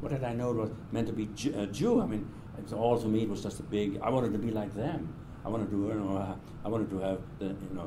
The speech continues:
do all the fun things, uh, and so on and so forth. I, I didn't have a clue as to what was really going on. So for me, it was all very, um, shattering in a way.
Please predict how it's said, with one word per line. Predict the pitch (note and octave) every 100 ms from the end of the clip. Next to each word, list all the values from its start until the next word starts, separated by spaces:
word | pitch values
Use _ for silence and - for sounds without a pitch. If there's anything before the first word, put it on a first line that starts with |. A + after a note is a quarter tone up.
| F#2+
do | A2+
all | A2+
the | A2
fun | - A#2+ A2+
things, | A#2+ A2+ A2+ A2+ A2 - - - -
uh, | G#2+ G#2 G#2
and | G2+
so | A2+
on | G#2+
and | A#2
so | A2
forth. | G2+ F#2+ G2
I, | G2
I | G2+ F#2+ G2
didn't | G#2+ F2+ F2 E2+
have | - F#2
a | - - -
clue | B2+ A#2
as | G2
to | F#2+
what | F#2
was | G2+ F#2
really | G2
going | F2+ F2 F2+
on. | A2 G#2 - - - - - - - G#2
So | - B2 A#2 A#2+
for | A#2
me, | B2 E3+ C#3+
it | G#2+
was | G#2+ G#2
all | G#2 A2 A2+ A2 G#2
very, | G2+ G2+ G#2 G#2+ G#2 G#2 G2+ G2+ - - - - - - - - - G2
um, | G2+ G2+ G2+ F#2+ -
shattering | - D3 F3+ C3+ F#2+ F2
in |
a | E2+
way. | F2+ F#2